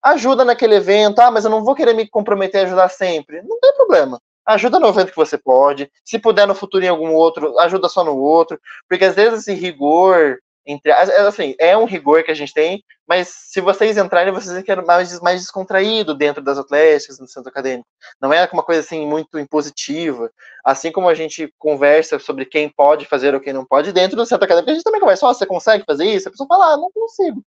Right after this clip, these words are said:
Beleza, vamos ver com outra pessoa. Não é, tipo, não, não tem essa coisa de, "Meu Deus, entrei no centro acadêmico, vou ser obrigado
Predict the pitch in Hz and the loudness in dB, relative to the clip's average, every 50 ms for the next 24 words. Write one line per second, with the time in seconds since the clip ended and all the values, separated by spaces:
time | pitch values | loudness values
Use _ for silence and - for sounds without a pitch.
0 | _ _ - - 523 539 508 466 349 285 - - _ _ _ _ - - 427 - | _ _ 0 2 4 4 4 2 0 -2 -6 -10 _ _ _ _ -2 -2 0 0
1 | 392 392 392 466 440 466 453 453 466 453 - 427 427 392 330 143 - _ _ _ | 0 2 2 2 2 2 2 0 0 2 2 2 4 4 2 0 -2 _ _ _
2 | _ _ _ - - 170 175 190 208 - - - 240 220 190 180 180 175 170 165 | _ _ _ -4 0 2 2 2 0 0 -2 -2 -2 -2 -2 -2 -4 -6 -6 -6
3 | 165 160 151 190 185 202 196 - 196 196 185 180 175 175 170 180 196 202 - 180 | -8 -8 -6 -4 -4 -4 -4 -4 -4 -4 -4 -4 -4 -2 0 2 2 2 4 4
4 | 180 175 170 156 160 156 - 175 180 196 208 190 196 - 190 156 156 170 190 196 | 4 4 4 2 0 0 -2 -2 -2 0 0 0 0 2 2 2 2 2 0 2
5 | 196 196 190 190 220 196 190 196 208 - 160 156 160 170 196 214 185 190 | 2 2 2 4 4 2 4 2 2 2 4 4 6 6 4 4 2 0